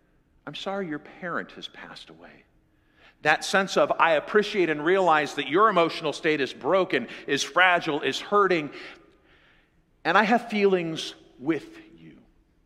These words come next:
But the "if you are able" invitation and the challenge for the man is not just for the sympathies of Jesus. He's actually asking for the empathy of Jesus. Because the M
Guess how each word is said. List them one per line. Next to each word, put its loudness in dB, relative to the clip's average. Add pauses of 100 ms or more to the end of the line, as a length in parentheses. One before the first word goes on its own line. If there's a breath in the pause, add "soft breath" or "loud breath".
(1200 loud breath)
But 2
the 2
"if -2
you 4
are 6
able" 2
invitation -2
and -4
the -4
challenge 0
for -4
the -2
man 0
is -2
not 0
just -2
for -4
the -4
sympathies -10
of -18
Jesus. -20 (460 loud breath)
He's -6
actually -2
asking -6
for -8
the -8 (160)
empathy -16 (1000)
of -20
Jesus. -20 (1200)
Because -10
the -6
M -2